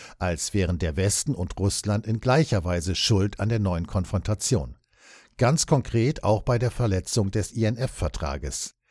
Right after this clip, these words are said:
Wer hat denn mit der Stationierung neuer Raketen angefangen, würden Sie fragen. Die Russen? Das war doch der Westen in Rumänien und Polen. Obendrein verbunden mit dem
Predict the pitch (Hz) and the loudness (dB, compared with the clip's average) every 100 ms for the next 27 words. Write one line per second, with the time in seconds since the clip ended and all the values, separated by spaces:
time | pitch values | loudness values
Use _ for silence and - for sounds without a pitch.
0 | - - - 110 95 82 - 185 131 87 | -20 -20 -4 0 2 0 0 2 2 0
1 | 90 82 - 98 - 101 95 98 87 82 | 0 -2 0 -2 0 0 2 2 0 2
2 | 95 90 87 85 101 95 87 104 175 160 | 2 2 -2 -2 -2 -2 -4 0 2 2
3 | - 98 90 82 98 92 82 92 - 98 | 2 2 2 0 -2 -2 -2 -2 0 0
4 | 90 87 - - 71 64 87 - 170 165 | 2 -2 -4 -6 -4 -2 0 2 2 2
5 | _ _ _ - 80 - 90 76 - 76 | _ _ _ -2 -2 0 0 0 -4 0
6 | 156 - - 95 80 80 87 110 165 123 | 2 2 -2 -6 -4 -2 2 4 4 2
7 | 76 76 80 - 139 147 73 71 _ - | 0 -4 -4 4 6 6 0 -4 _ -20
8 | - - 135 139 123 101 95 104 156 - | -20 -2 2 4 4 2 2 2 2 0
9 | 92 113 143 165 131 98 - 95 | 2 4 4 2 0 0 0 0